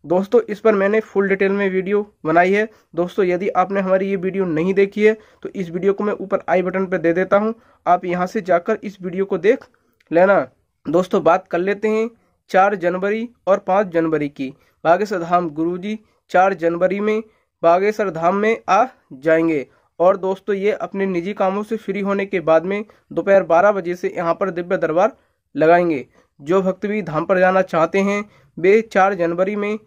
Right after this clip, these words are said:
धाम पर पहुँच सकते हैं। दोस्तों, यदि आपकी अर्जी स्वीकार हो गई, यदि आपके ऊपर बालाजी की कृपा हो गई तो बागेश्वर धाम गुरुजी आपको नाम लेकर बुला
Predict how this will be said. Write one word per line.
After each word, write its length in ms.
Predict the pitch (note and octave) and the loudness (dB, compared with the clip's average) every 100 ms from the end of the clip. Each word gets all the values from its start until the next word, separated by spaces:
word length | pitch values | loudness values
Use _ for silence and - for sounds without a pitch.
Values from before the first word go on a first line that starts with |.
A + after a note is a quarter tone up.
| _ _ | _ _
धाम 280 | C#3+ D#3 F3 | -8 -2 0
पर 140 | G#3+ | 0
पहुँच 400 | G3+ F#3 A3 - _ _ - | 0 -2 -2 -4 _ _ -6
सकते 240 | F#3 - G#3 | -6 -2 0
हैं। 260 | G3 D3+ - _ _ - | 2 0 -4 _ _ -2
दोस्तों, 320 | E3+ F3 G3+ | -2 0 0
यदि 260 | F3+ F#3 A3 | 2 2 0
आपकी 360 | E3+ F#3 G#3+ | 0 -2 -4
अर्जी 240 | F#3 F3+ G3 | -6 -8 -12
स्वीकार 360 | G3+ G3 F#3 | -10 -2 -2
हो 180 | F3 E3 | -2 -4
गई, 220 | F#3 G3+ G3+ _ _ - | -4 -4 -6 _ _ -2
यदि 260 | E3 E3+ D#3+ | 0 0 0
आपके 300 | E3+ - A3 | 0 2 -2
ऊपर 240 | G3+ G3 | 0 0
बालाजी 380 | F3+ F#3 G3 G3+ | 2 2 0 -4
की 120 | F#3+ | -8
कृपा 300 | F#3+ F#3+ F3+ E3 | -8 -2 -2 -2
हो 140 | D#3+ | -6
गई 200 | F3 G#3 G#3+ _ _ - | -2 -2 -4 _ _ -12
तो 100 | E3+ | 0
बागेश्वर 420 | E3 F#3 G#3+ G3+ | 2 2 -2 -4
धाम 280 | E3+ F3 E3 | -2 -4 -4
गुरुजी 420 | D#3 E3+ F#3 G#3 - | -4 -6 -4 -8 -2
आपको 320 | E3 - F3+ | -4 -2 -2
नाम 280 | E3 F3 G3+ | 0 0 0
लेकर 260 | D#3+ D#3+ E3 | -4 -2 -4
बुला 260 | D#3+ F3+ | 0 -2